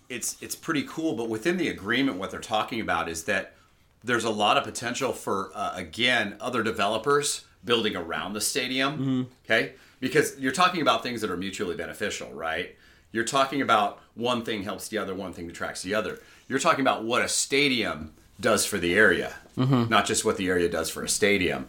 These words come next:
Speaker 2: Yeah.
Speaker 1: You're talking about, uh, you kind of mutual expansion and, and mu-, mutual benefit here.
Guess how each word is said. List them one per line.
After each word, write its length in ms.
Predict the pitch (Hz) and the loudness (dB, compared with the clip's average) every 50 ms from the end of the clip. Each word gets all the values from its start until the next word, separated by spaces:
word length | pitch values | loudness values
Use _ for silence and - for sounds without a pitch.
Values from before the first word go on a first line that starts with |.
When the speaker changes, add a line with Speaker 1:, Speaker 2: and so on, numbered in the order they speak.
| - | -6
Speaker 2:
Yeah. 240 | - 107 101 78 - - | -2 -2 -2 -2 -2 -4
Speaker 1:
You're 120 | 104 - | -4 0
talking 260 | - 131 117 113 117 | 2 2 2 4 4
about, 340 | 107 98 87 - 101 104 113 | 4 4 4 2 0 0 0
uh, 40 | 117 | -2
you 260 | 110 107 107 107 98 | -2 0 0 0 2
kind 160 | - 107 87 | 2 2 2
of 80 | 82 87 | 2 2
mutual 420 | 98 110 113 107 - 120 101 95 | 2 2 2 2 2 2 0 0
expansion 560 | 85 - - - 104 101 101 95 - 98 92 | 0 -2 0 2 2 2 4 2 0 0 0
and, 160 | 90 82 85 - - | 0 -2 -2 -4 -4
and 140 | 98 90 92 | -2 0 0
mu-, 220 | 107 117 113 - - | 0 0 0 -2 -4
mutual 480 | 107 101 113 110 - - 98 85 73 | -2 0 0 -2 -2 -4 -6 -8 -8
benefit 540 | 73 78 85 92 98 90 - - - - - | -6 -2 0 0 0 0 -2 -4 -6 -8 -10
here. 320 | - - 69 - - - | -12 -12 -12 -12 -12 -14